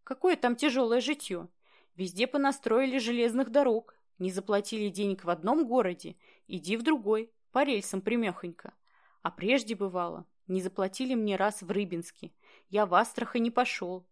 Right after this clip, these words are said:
да чтоб с дороги не сбиться, всё берегом Волги и шёл. А ты карту России когда видал?» «Я видел раз. Так она, Волга-то, матушка,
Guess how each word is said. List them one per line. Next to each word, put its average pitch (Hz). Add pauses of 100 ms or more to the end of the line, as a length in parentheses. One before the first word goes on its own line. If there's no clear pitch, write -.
(120)
да 185
чтоб 175
с -
дороги 196
не 180
сбиться, 170 (400)
всё -
берегом 226
Волги 185
и 190
шёл. 170 (180)
А 185
ты 269
карту 220
России 226
когда 233
видал?» 165 (420)
«Я 175
видел 269
раз. 202 (120)
Так 180
она, 214 (340)
Волга-то, 214
матушка, 185